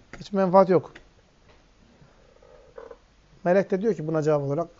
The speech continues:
"فَاِنِّي رَسُولُ اللّٰهِ اِلَيْكَ بِأَنَّ اللّٰهَ قَدْ اَحَبَّكَ كَمَا اَحْبَبْتَهُ ف۪يهِ." O zaman diyor, ben de sana şunu bildireyim.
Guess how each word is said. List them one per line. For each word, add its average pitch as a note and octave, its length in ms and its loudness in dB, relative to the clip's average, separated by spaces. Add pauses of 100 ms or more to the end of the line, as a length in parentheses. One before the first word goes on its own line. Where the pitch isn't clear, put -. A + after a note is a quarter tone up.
(240)
"فَاِنِّي F#3 400 2
رَسُولُ G3 360 4
اللّٰهِ F3+ 440 6
اِلَيْكَ G#3+ 260 8 (840)
بِأَنَّ G3 280 2
اللّٰهَ F#3+ 340 4
قَدْ F#3 200 6 (160)
اَحَبَّكَ D#3 840 2 (220)
كَمَا E3+ 300 2
اَحْبَبْتَهُ D3+ 760 -6
ف۪يهِ." C3 280 -6 (840)
O G#3 100 2
zaman F#3 320 2
diyor, E3+ 260 2
ben F#3+ 200 2
de E3 60 -2
sana E3+ 180 -2
şunu E3+ 200 -2
bildireyim. E3 480 0